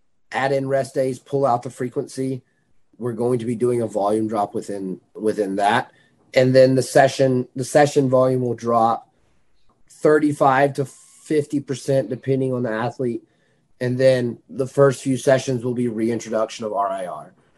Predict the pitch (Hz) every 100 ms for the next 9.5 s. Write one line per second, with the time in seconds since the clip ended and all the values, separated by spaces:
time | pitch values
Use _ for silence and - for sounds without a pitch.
0 | _ _ _ - - 117 113 117 113 -
1 | _ _ _ - - _ - _ - -
2 | 160 165 196 220 180 _ _ 156 160 156
3 | 151 143 156 156 151 156 160 165 165 151
4 | 147 139 - _ _ _ _ _ _ _
5 | _ _ _ _ _ - 135 151 151 151
6 | 156 - 165 147 147 147 139 131 127 143
7 | 127 131 120 - - - 123 135 139 139
8 | - 151 160 147 143 143 - 147 131 147
9 | 131 127 127 123 120